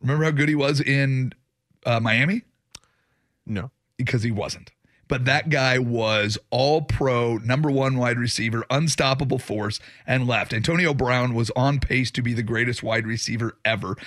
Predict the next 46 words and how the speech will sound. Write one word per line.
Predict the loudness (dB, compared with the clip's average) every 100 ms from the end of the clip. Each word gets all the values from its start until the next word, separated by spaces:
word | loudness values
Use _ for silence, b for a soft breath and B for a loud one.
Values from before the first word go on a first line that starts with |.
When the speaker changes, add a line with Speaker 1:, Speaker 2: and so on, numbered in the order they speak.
| B -6
Speaker 1:
left, | 0 2 0 0 -2
and | 0
then | 0 -2
turned | -2 -2
into | -2 -4
a |
flaming | -4 -4 -2 -2
dumpster | -2 -2 -4 -6
fire. | -6 -4 -4 -4 B B
And | -4 0
that | 2 0
may | 2
Speaker 2:
That | 4 4
Speaker 1:
have, | 4
Speaker 2:
one, | 2 2 0 -2
yeah, | -2 -4 -4
it's | -2
Speaker 1:
but | 0
Speaker 2:
kinda | 2 2
Speaker 1:
that | 2
may | 2
be, | 2 0
may, | 0 0
may | 0 0
be | 0 0
a |
head | 0
case | -2 -2
thing. | -2 -4 B B
But | -2
Speaker 2:
Yeah. | 2 2
Speaker 1:
Ben |
Roethlisberger | 2 2 0 0 0 0
made | 2 0
a | 0
lot | 0 2 4 2
of | 2
wide | 2 2
receivers | 0 0 -2 -2
a | -2
lot | -2 2 2 2
of | 0 0
money | -2 0
over | 0 0 0
his | 0 -2 -2
years, | 0 0 -2 -4